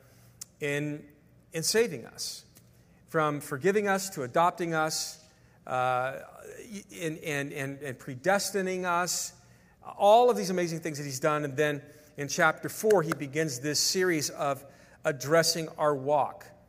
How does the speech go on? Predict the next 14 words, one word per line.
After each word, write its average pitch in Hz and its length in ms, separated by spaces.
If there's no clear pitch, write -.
Therefore, 196 500
in 151 60
light 214 320
of 240 120
what 220 240
God 165 300
has 156 240
done 143 440
in 139 140
saving 180 560
you, 131 380
he 160 120
would 147 160
say, 143 480